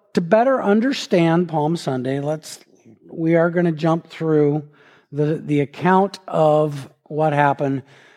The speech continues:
uh, all through all four Gospels. So there'll be a lot of scriptural references, but I promise you I won't reread each passage each time. Um,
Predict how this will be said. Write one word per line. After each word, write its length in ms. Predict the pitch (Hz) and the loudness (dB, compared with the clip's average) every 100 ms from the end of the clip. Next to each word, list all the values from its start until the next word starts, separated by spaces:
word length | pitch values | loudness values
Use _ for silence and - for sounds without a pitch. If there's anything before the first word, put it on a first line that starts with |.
| _ | _
uh, 40 | - | -8
all 580 | 139 139 143 - 156 165 | -2 0 0 0 0 0
through 280 | 165 160 151 _ 180 | -2 -2 -2 _ -12
all 200 | - 147 | -2 -2
four 200 | 143 170 | 0 -2
Gospels. 640 | 156 135 - - 156 190 - _ _ _ _ | 2 0 0 -6 -8 -10 -18 _ _ _ _
So 140 | - 131 | -10 -6
there'll 120 | 131 | -2
be 80 | 143 | 0
a 80 | |
lot 200 | 139 147 | 2 2
of 100 | 143 | 2
scriptural 440 | - 175 156 160 143 | -2 -2 -2 -2 0
references, 680 | 143 147 151 135 - 143 139 | 2 2 0 -2 -2 -4 -4
but 160 | 143 | -2
I 60 | 139 | -2
promise 500 | - 143 151 143 - | -2 0 0 -2 -4
you 280 | 151 147 151 - - - | -2 -2 -6 -16 -16 -2
I 120 | 139 | 2
won't 260 | 143 143 | 2 2
reread 640 | 139 147 143 143 147 143 143 | -2 -4 -2 2 4 4 2
each 300 | 156 139 - | -4 -6 -4
passage 640 | 139 131 - 135 135 135 - - - _ - | -2 -2 -2 -4 -4 -10 -16 -20 -20 _ -6
each 280 | 139 131 | -4 -4
time. 480 | - 143 117 127 175 - _ - - - - - | 0 0 2 0 -4 -8 _ -20 -20 -20 -20 -12
Um, 720 | 117 123 123 127 127 131 117 | -4 0 2 2 2 0 -2